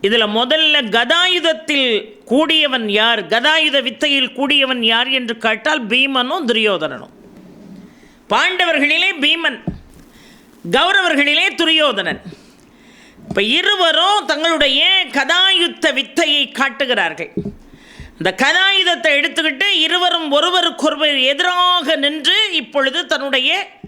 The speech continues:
திறமையை வெளிப்படுத்தினார்கள். அப்படியே அரங்கமே ஆச்சரியத்தில் மூழ்கி போனது. அப்படி ஒரு பயங்கரம்.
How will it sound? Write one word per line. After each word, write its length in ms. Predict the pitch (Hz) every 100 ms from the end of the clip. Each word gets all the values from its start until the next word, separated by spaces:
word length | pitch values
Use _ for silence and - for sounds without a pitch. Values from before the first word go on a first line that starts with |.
| - _ _ - - -
திறமையை 540 | 320 370 392 359 311
வெளிப்படுத்தினார்கள். 920 | 254 254 277 247 233 - 180 147 139 - - - - - - - - - -
அப்படியே 440 | 147 185 226 285 320
அரங்கமே 800 | 269 226 269 320 320 311 311 311
ஆச்சரியத்தில் 840 | 254 254 294 311 285 269 - 247 220
மூழ்கி 440 | 240 339 302 302
போனது. 480 | 202 185 165 123 - -
அப்படி 600 | 135 - - - 427 440
ஒரு 280 | 392 359 226
பயங்கரம். 680 | 208 269 294 254 170 -